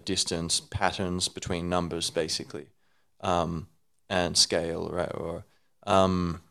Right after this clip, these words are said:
<clears throat> and so, and then you're layering these patterns all on top of each other. And so in the same way that you can do that when you're building things physically, like a temple,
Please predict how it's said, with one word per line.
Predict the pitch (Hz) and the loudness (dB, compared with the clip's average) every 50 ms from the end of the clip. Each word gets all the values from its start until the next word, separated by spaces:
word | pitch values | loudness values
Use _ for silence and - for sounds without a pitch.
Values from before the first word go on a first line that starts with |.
| _ _ | _ _
<clears throat> | _ _ _ - - 156 - - - - _ _ _ _ _ _ _ _ _ _ _ _ - - - - | _ _ _ -2 -2 0 0 -2 -8 -12 _ _ _ _ _ _ _ _ _ _ _ _ -12 -10 -6 -2
and | 110 107 | 2 6
so, | - - 110 101 98 98 98 98 95 95 - | 6 8 8 10 10 10 8 8 6 4 4
and | 98 98 | 2 0
then | 95 95 | 2 2
you're | 95 90 - - | 0 0 -2 -2
layering | 95 98 98 95 95 92 92 92 | 0 2 4 4 4 2 2 0
these | 90 87 - | 0 -2 -2
patterns | - 107 92 92 92 92 101 | 0 2 2 2 2 0 0
all | 98 90 87 | 0 0 0
on | 90 | 2
top | 107 98 85 | 0 0 0
of | 92 90 | 0 -2
each | 85 82 - | -4 -2 -2
other. | 82 82 90 - - _ _ _ _ _ _ _ _ _ - | -2 -2 -4 -6 -10 _ _ _ _ _ _ _ _ _ -10
And | 110 - | -2 2
so | - 101 | 4 6
in | 101 98 | 6 6
the | 98 | 6
same | - - 123 117 113 | 6 6 6 6 6
way | 110 104 101 | 6 6 6
that | 95 85 | 6 4
you | 101 98 | 0 -4
can | - 107 95 | -4 -4 -2
do | 101 101 98 | 0 2 4
that | 92 80 60 | 4 2 2
when | 87 90 | 0 -2
you're | 90 85 | -2 0
building | - 101 98 92 95 92 | 2 2 2 2 0 -2
things | 92 95 87 - - | -4 -4 -4 -2 0
physically, | - 127 110 104 104 - - 90 80 90 | 0 0 0 0 -2 -2 -2 -2 -2 -4
like | - - - | -6 -12 -16
a | - | -10
temple, | - - 104 98 101 - 92 82 95 - | -4 -2 -2 -2 0 0 -2 -2 -4 -6